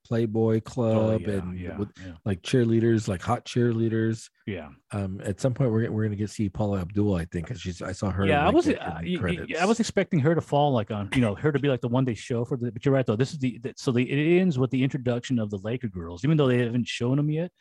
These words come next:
Speaker 1: Yeah.
Speaker 2: But it's gonna be the Laker girls and celebrities.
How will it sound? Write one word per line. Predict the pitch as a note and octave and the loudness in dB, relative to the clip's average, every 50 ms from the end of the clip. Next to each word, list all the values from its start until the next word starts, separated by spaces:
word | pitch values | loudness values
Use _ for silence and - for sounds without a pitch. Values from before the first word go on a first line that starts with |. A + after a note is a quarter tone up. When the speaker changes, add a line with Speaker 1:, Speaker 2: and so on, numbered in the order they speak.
| _ - | _ -8
Speaker 1:
Yeah. | - G3 F#3+ E3 - | -4 -2 -2 -2 -2
Speaker 2:
But | B2+ A2+ G#2 - - _ - _ _ _ | -4 -6 -6 -8 -16 _ -20 _ _ _
it's | - - | -18 -2
gonna | - C#3+ | 0 0
be | C3+ B2 | 0 0
the | A#2 | 0
Laker | G#2+ B2+ E3 F3 - A3 | 0 -2 -2 -2 -4 -4
girls | F3+ F3+ E3 D#3 D3+ D3 D#3 D#3 D3 - _ | -2 0 0 2 2 2 2 0 0 -2 _
and | C3+ C3 C3+ B2 A#2+ A2+ A2+ A2 - | 0 2 2 2 2 2 0 -2 -4
celebrities. | - - A2+ A2+ A#2+ A#2+ A#2 G#2 F#2 D2+ D2+ C#2+ C#2 - - | -8 -10 -4 0 0 0 0 0 -4 -8 -12 -18 -18 -20 -20